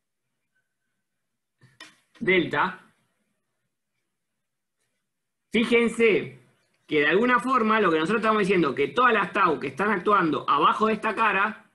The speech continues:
tiene todo este área de influencia. Todo este área de influencia lo está tomando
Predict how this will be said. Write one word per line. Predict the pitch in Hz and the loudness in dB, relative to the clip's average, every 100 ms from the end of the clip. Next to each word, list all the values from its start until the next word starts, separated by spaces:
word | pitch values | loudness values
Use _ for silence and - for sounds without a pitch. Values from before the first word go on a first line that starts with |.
| _ _ _ _ _ - | _ _ _ _ _ -2
tiene | 214 214 202 | 2 2 0
todo | 254 262 262 | -4 -6 -8
este | 247 - 214 | -8 -2 0
área | 226 220 | 2 2
de | 208 | 2
influencia. | 185 170 196 180 123 - - - _ _ _ _ _ _ _ | 0 0 0 0 -2 -8 -10 -16 _ _ _ _ _ _ _
Todo | - 254 | 0 0
este | 254 208 233 | 0 -4 -2
área | 233 | 2
de | 226 | 2
influencia | 214 220 240 226 185 196 226 233 - _ _ _ _ _ _ _ _ _ _ _ _ _ _ _ _ _ | 2 2 2 2 0 0 -2 -4 -16 _ _ _ _ _ _ _ _ _ _ _ _ _ _ _ _ _
lo | 147 | -4
está | 160 196 196 | -2 -2 0
tomando | 208 208 214 214 233 - | 2 2 2 2 0 -2